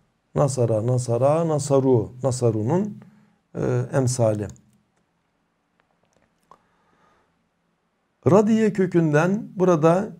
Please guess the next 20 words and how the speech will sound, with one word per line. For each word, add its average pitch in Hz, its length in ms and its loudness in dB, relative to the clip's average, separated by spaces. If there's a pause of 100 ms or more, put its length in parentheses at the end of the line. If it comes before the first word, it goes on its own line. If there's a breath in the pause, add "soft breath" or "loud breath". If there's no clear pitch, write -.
(140)
ismi 170 340 -2
fail 170 480 0
ve 160 120 0
ismi - 300 -6
mef'ulü 135 800 2 (140)
göreceğiz. 113 720 -2 (580)
İrci'i 196 920 2
ila 170 400 0
rabbiki. 123 560 -2 (640)
Allahu 147 380 4
Teala 127 360 2
itminana 135 640 -2
eren 127 340 0
nefse 123 360 -4
şöyle 127 360 0
hitap 98 340 -4
ediyor. 120 460 -2 (360 soft breath)
İrci'i, 185 920 0
sen 139 380 -4
dön. 117 260 0